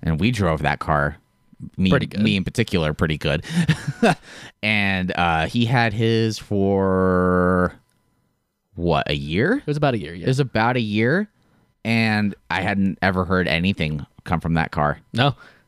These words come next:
Speaker 2: I mean, even when it was only, like, a, a month or so after the, we, he got the car when we did our shoot.
Speaker 1: Yeah.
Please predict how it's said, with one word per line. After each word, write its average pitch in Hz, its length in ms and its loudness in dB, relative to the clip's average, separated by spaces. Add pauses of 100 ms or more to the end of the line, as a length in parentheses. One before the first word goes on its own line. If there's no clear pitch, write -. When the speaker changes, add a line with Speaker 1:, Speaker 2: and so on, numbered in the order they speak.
(140)
Speaker 2:
I - 60 -2
mean, 120 220 2
even 127 240 2
when 123 240 2
it 135 100 0
was 127 180 0
only, 127 240 2
like, 117 220 0
a, 107 320 -2
a 117 100 0
month 117 460 0
or 135 60 2
so 143 280 0
after 135 300 0
the, 135 160 -2
we, 139 320 0
he - 160 -2
got 135 180 0
the 131 80 -4
car 139 200 0
when 131 140 0
we 123 80 0
did 123 160 0
our 120 120 0
shoot. 135 320 0
Speaker 1:
Yeah. 92 240 0